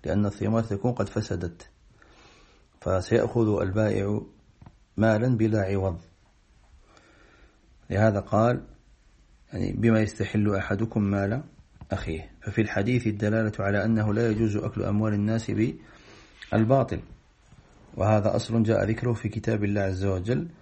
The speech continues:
"وذم الله الأحبار والرهبان لأجله". وما أكثر ما يأكل الناس الآن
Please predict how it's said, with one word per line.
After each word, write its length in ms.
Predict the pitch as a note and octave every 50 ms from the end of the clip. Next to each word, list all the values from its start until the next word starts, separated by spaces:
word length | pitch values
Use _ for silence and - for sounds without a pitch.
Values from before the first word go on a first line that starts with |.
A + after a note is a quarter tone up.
| - - - _ - -
"وذم 320 | G2 G2+ A#2+ A#2+ A2+ G#2+
الله 340 | G#2+ G#2+ G#2+ A2+ A2 G#2 G2+
الأحبار 440 | F#2+ - - - G#2 G#2 G#2 G2 F#2
والرهبان 640 | F#2 G#2+ A#2 A2 G#2 G2+ G2 G2+ G#2+ A2 A#2+ B2+ B2
لأجله". 440 | C3+ A2+ G2+ F#2 F#2 F2+ E2+ - - - _ _ _ _ _ _ _ -
وما 220 | G#2 G2+ G#2 -
أكثر 340 | A#2+ A#2 - - G#2+ G#2 G2+
ما 140 | G2+ G#2 G#2+
يأكل 260 | G#2+ A2 - - G2+
الناس 320 | G2 G2 G2+ G#2 G2+ - F#2+
الآن 360 | F#2 G2 G2+ A#2 C3+ -